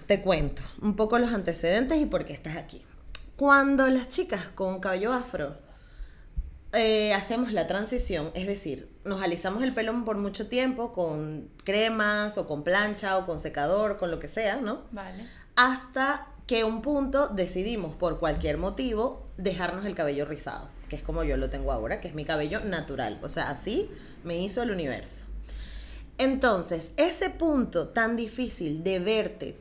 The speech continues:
Speaker 1: tú en el espejo como una persona con cabello liso y pasar de repente, de la nada, a tener un cabello distinto, a tener una imagen completamente distinta, nos cuesta mucho a las chicas con cabello afro o con cabello rizado.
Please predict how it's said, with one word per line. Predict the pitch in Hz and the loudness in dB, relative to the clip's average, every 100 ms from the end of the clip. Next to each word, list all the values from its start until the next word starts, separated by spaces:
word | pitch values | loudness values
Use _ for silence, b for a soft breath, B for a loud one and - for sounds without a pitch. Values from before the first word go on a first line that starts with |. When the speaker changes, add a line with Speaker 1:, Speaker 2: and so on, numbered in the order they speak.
| - | -4
Speaker 1:
tú | 226 202 - | -2 -2 0
en | 180 175 | 0 2
el | 165 | 0
espejo | 165 - 202 170 131 - - - - - - | -2 0 0 0 -4 -12 -16 -20 -20 -20 -4
como | 214 214 202 | 2 2 2
una | 208 240 | 2 2
persona | 277 254 214 160 | 0 0 -2 -2
con | 175 | -4
cabello | 170 165 151 196 | -2 0 2 0
liso | 226 190 - - | 0 -4 -6 -6
y | 190 | -6
pasar | 160 147 190 165 | -6 -6 -2 0
de | 175 | 2
repente, | 233 214 185 208 170 151 | 2 0 0 0 -2 -2
de | 147 | 0
la | 151 151 | 0 0
nada, | 175 151 110 | 0 0 -2
a | 156 | -2
tener | 165 156 175 | -4 -4 -4
un | 190 | -2
cabello | 208 208 151 147 | 0 0 -2 -4
distinto, | 160 165 185 - 233 202 156 131 127 B B B | -6 -8 -8 -4 -2 -2 -2 -6 -10 B B B
a | 185 | -2
tener | 185 185 | 0 0
una | 190 | 0
imagen | 214 208 196 | -2 -2 -2
completamente | 185 165 170 180 208 214 233 | -2 -2 0 0 -2 0 0
distinta, | 247 - 233 175 165 180 - - | 0 0 0 0 0 0 0 0
nos | 208 190 | -2 -2
cuesta | - 240 - | -2 -4 -4
mucho | 143 175 180 - - - - | -4 -2 -4 -6 -10 -14 -10
a | 147 | -6
las | 139 120 | -6 -8
chicas | - 151 - 147 - - - | -10 -12 -12 -14 -14 -16 -10
con | 185 185 - | -8 -8 -10
cabello | - 82 69 98 | -8 -8 -4 -6
afro | 151 202 180 | -4 -4 -4
o | |
con | 160 | -4
cabello | 156 135 127 | -6 -4 -4
rizado. | 139 139 - - - | -6 -8 -12 -16 -18